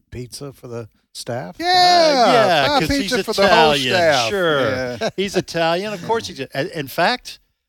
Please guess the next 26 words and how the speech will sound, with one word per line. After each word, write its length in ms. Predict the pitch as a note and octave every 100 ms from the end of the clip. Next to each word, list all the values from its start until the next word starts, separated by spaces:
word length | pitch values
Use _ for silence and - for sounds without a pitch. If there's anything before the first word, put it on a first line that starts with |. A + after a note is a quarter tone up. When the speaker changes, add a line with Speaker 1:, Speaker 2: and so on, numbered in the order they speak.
| _
Speaker 3:
I 80 | A2+
told 260 | - C#3+ D3+
my 100 | D#3+
wife, 600 | D#3+ F3 B2 - - _
I 60 | A#2
said, 360 | G#2+ B2 A2+ G#2+
"Friday, 680 | _ - B2 C#3 E3 F#3 G#3 _ _ _ _ _
we're 240 | A2+ G#2
going 460 | E2+ E2+ A2 B2+ F3+
to 120 | C4 - _
get 220 | D3+ G3 -
pizza 360 | F#3+ - -
for 160 | - A#2+
lunch." 680 | A#2+ B2+ F#2 - - - -
<laughs> 60 | -
Speaker 1:
See? 240 | - G#3 B3
Speaker 2:
Like 260 | D#3 F3+
that 160 | G3+ G#3+
never 240 | D#3 C#3+
happens 320 | C#3 C#3 C3+ B2
throughout 300 | C#3 C#3 C3+
the 80 | C3
year, 160 | B2+ B2
right? 1040 | A#2 - - - G3+ - G3+ - - F3+ -
Speaker 3:
<laughs> 80 | -
Well, 380 | E3+ D3+ C#3